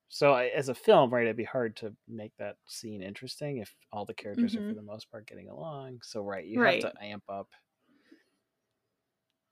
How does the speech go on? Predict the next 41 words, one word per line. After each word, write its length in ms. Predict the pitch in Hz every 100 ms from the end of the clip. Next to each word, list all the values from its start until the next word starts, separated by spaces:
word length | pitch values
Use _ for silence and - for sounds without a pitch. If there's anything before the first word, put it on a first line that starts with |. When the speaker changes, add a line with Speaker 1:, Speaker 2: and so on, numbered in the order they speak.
| _ _ _ _ _
Speaker 1:
hi-, 240 | - 123 -
him 280 | - 107 92 -
a 40 |
little 200 | 98 92
bit. 300 | - 85 78 _ _ _ _ _ _ _ _ -
Speaker 2:
Right, 240 | 240 202 -
early 340 | 254 254 240
on, 160 | 220 220
Speaker 1:
Early 240 | 143 247
on, 100 | 202
right, 160 | 101 98
with 100 | 185 185
Speaker 2:
right, 40 |
Speaker 1:
the 120 | -
Speaker 2:
in 80 | 226
the 80 | 233
Speaker 1:
scene 60 | 214
where 100 | 208
he, 400 | 247 220 208 208
yeah, 140 | 98
Speaker 2:
film. 80 | -
Speaker 1:
where 100 | 101
he 80 | 104
picks 320 | 85 113 -
up 80 | 98
the 80 |
ring 220 | 95 95 95
off 140 | 87
the 80 | 87
ground, 420 | - 82 85 87
right? 320 | 82 87 78 -
Speaker 2:
Mm-hmm, 380 | 226 214 208
off 160 | 202 214
the 60 | 214
Speaker 1:
Yeah, 220 | 196 180
when 260 | - - -
Speaker 2:
snow, 160 | -
Speaker 1:
Frodo 80 | 76
Speaker 2:
yeah. 240 | - - 87
Speaker 1:
falls, 180 | - -
yeah. 180 | 76